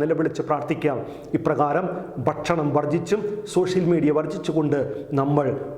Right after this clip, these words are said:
ദിവസവും മൂന്ന് മണിക്കൂർ എൻ്റെ ദൈവത്തിൻ്റെ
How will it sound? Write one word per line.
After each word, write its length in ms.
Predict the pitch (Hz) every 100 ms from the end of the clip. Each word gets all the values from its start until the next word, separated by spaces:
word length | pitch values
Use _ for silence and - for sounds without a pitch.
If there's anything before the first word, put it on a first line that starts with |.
| -
ദിവസവും 500 | 143 160 - 160 147 127 - - 147
മൂന്ന് 240 | 160 170 156
മണിക്കൂർ 380 | 147 - 151 147 - - 127
എൻ്റെ 160 | 127 127 143
ദൈവത്തിൻ്റെ 560 | 165 170 170 156 147